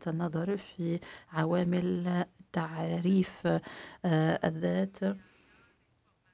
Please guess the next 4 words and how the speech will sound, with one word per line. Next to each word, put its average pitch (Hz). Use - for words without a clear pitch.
وتم 165
تقديم 180
تدريبات 165
وعقد 165